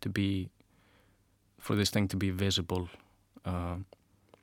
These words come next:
'cause Reykjavik has a lot of pollution and a lot of traffic in rush hour. And, like,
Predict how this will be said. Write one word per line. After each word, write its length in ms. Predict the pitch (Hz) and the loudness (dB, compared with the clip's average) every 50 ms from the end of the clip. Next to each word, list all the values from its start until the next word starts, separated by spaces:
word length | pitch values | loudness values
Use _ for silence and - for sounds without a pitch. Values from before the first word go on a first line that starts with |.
| _ - _ - | _ -20 _ -12
'cause 460 | - - 95 92 92 90 90 - - - _ _ _ _ _ _ _ - - - | -6 -2 0 0 0 0 -2 -4 -6 -6 _ _ _ _ _ _ _ -16 -8 -6
Reykjavik 400 | 101 101 98 - 101 98 92 - | -6 -4 -2 -2 -2 -2 -2 -2
has 140 | 98 92 | -2 -2
a 40 | 92 | -2
lot 380 | 92 92 95 95 95 98 98 95 | -2 -2 0 0 0 0 0 -2
of 320 | 90 90 - - - - - - - - _ _ - | -2 -6 -8 -12 -18 -20 -20 -20 -20 -20 _ _ -4
pollution 640 | - 107 95 95 95 95 - - 95 95 92 92 - - _ _ _ _ _ _ _ _ _ _ _ _ _ _ _ _ - | -2 0 0 0 0 -2 -2 -2 0 -2 -2 -4 -8 -16 _ _ _ _ _ _ _ _ _ _ _ _ _ _ _ _ -6
and 100 | - 92 | -4 -2
a 60 | 90 | 0
lot 340 | 95 95 98 98 98 98 98 | 0 0 0 0 2 2 0
of 80 | 92 - - | 0 -2 -4
traffic 580 | - 101 98 98 - - 101 - - - - - - - - _ _ _ _ _ _ - - | -4 -2 -2 -2 -2 -2 -4 -4 -4 -8 -10 -10 -10 -16 -20 _ _ _ _ _ _ -10 -4
in 140 | - 98 95 | -2 0 0
rush 200 | 101 98 - - | 0 0 0 0
hour. 320 | 101 95 98 98 95 95 - _ _ _ _ _ - - _ _ _ _ _ _ _ _ _ _ - | 0 0 0 0 -2 -6 -8 _ _ _ _ _ -20 -20 _ _ _ _ _ _ _ _ _ _ -12
And, 440 | - 180 175 165 - 85 80 73 - _ - - - - - - _ _ _ _ _ _ _ _ _ _ _ _ _ _ _ _ _ _ _ - - | -6 -4 -4 -2 -2 -2 -4 -6 -8 _ -16 -16 -16 -16 -16 -20 _ _ _ _ _ _ _ _ _ _ _ _ _ _ _ _ _ _ _ -6 -2
like, 220 | 98 95 92 | -2 -2 -2